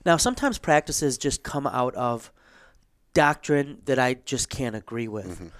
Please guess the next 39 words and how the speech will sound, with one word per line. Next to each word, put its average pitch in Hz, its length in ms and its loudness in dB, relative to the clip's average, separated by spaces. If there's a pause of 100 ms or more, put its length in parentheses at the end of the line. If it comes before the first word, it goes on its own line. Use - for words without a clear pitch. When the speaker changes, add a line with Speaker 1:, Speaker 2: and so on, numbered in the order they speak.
(480)
Speaker 1:
But 185 140 0
sometimes 220 440 2
they 156 100 4
do 165 160 0
come 147 180 -2
out 127 100 4
of 120 100 -6
something 123 360 -4
that, 120 300 -8
that 143 160 -4
does 143 300 0
reveal 123 440 -2
something 117 420 -6
about, 113 440 -2 (440)
uh, 117 220 -10 (1300)
for 185 220 0
instance, 165 340 -4
uh, 135 180 -4 (340)
the, 135 300 -2
the 147 80 -10
Methodist 156 520 0
is 135 100 -8
gonna 127 180 -4
have 120 220 -4
a, - 460 -8
a - 20 -12
higher 151 380 -4
view 127 220 -4
of 120 100 0
emotion 120 500 -6
than 110 120 -6
I'm 113 160 -6
going 117 220 -6
to 110 40 -10
have 104 360 -6 (560)
as 131 140 -6
a 139 60 -2
rather 131 220 2
unemotional 120 680 -4